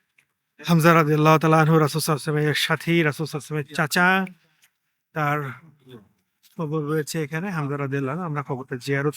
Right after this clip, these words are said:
করব, আমরা দোয়া করব ইনশাআল্লাহ, কবর যাব এবং জিয়ারত করব। এবং উহুদ পাহাড়ের সাথেই একটা মসজিদ এখানে আছে, যে মসজিদে অনেকে গিয়ে নামাজ আদায় করেও থাকেন। এখান থেকে উহুদ পাহাড়ে আরেকটা ভিউ, আরেকটা অ্যাঙ্গেল থেকে এখান থেকেও ভিউ দেখা যাচ্ছে উহুদের।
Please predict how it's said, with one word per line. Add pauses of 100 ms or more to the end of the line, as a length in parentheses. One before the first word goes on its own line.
করব, (580)
আমরা (140)
দোয়া
করব
ইনশাআল্লাহ, (140)
কবর
যাব
এবং
জিয়ারত
করব।
এবং (420)
উহুদ
পাহাড়ের
সাথেই
একটা (420)
মসজিদ (140)
এখানে
আছে,
যে
মসজিদে
অনেকে (480)
গিয়ে
নামাজ
আদায়
করেও
থাকেন। (640)
এখান
থেকে
উহুদ
পাহাড়ে
আরেকটা
ভিউ,
আরেকটা
অ্যাঙ্গেল
থেকে
এখান
থেকেও
ভিউ
দেখা
যাচ্ছে
উহুদের।